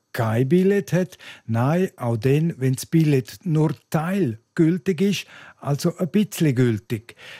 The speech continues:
Das ist auch dann der Fall, wenn jemand zu früh in einen Bus einsteigen tut. Karina Melcher hat bei Kurbus nachgefragt, was die Gründe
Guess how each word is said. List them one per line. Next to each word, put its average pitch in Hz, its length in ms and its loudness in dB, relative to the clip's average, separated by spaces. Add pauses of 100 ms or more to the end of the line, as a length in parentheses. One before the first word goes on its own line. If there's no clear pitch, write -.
(140)
Das 110 320 -4
ist - 320 0
auch 135 360 -2 (220)
dann 175 320 2
der 160 120 -4
Fall, 131 420 0
wenn 127 160 2
jemand 113 500 -6
zu - 100 -10
früh 190 340 4 (520)
in 110 240 0
einen 95 140 -8
Bus 135 340 0 (100)
einsteigen 160 560 2
tut. - 380 -6
Karina 170 380 2
Melcher 185 420 0 (400)
hat 110 320 -4
bei 101 300 -6
Kurbus 143 800 2
nachgefragt, 143 960 -2
was 165 240 -2
die 196 80 0
Gründe 180 360 2